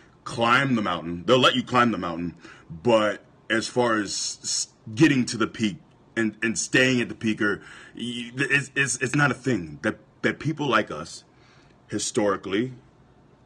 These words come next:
and moving forward clearly, can only get so far.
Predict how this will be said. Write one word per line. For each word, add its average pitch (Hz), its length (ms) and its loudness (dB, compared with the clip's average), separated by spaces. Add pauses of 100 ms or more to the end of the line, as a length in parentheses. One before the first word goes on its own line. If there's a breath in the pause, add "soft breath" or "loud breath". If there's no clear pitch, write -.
(120)
and 110 260 2
moving 123 320 4
forward 123 360 6
clearly, 110 440 2 (540 loud breath)
can 107 160 0
only 123 320 2
get 98 320 -2
so 95 200 -2
far. 76 360 -8